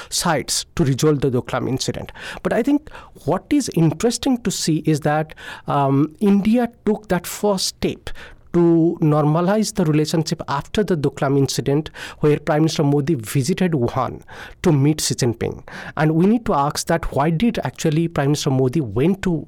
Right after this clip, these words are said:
Wuhan to meet Xi Jinping? Uh, I think there are a number of issues, uh, uh, that is involved in that. Of course, um, India never wanted the Doklam to happen. But once the Doklam happened and India crossed the international boundary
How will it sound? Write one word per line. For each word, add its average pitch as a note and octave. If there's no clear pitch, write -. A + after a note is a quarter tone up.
Wuhan B2+
to G#3
meet A3+
Xi -
Jinping? -
Uh, D3
I G3
think B3+
there G3
are G3
a F#3
number D3
of F3+
issues, -
uh, B2+
uh, C3
that A#2+
is C#3+
involved B2
in A#2
that. -
Of -
course, -
um, E3
India G3+
never F3+
wanted D#3
the D3+
Doklam C3+
to C3
happen. -
But C#3
once E3+
the G3+
Doklam C#3+
happened E3+
and D#3
India C#3+
crossed -
the F#3+
international D#3
boundary D3